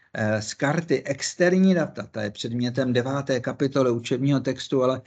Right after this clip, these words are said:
eh, už teď ji použijem na něco, eh, a zadáme, že chceme, eh, provést import, čili ve skupině importovat a propojit.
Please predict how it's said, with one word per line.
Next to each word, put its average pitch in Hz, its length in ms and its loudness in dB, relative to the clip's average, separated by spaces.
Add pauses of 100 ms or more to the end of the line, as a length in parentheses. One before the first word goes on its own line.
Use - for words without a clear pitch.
(300)
eh, 113 320 0
už - 200 -8
teď 135 280 0
ji 139 60 4
použijem 120 580 2
na 123 80 4
něco, 156 580 2 (560)
eh, 113 220 2 (100)
a 139 260 2
zadáme, 113 1000 2
že 151 480 -2 (380)
chceme, 127 760 0 (2500)
eh, 104 100 0
provést 120 540 2
import, 123 520 0
čili 175 220 -2
ve 113 100 -2
skupině 127 440 -4
importovat 135 800 0
a 110 80 -10
propojit. 98 800 -4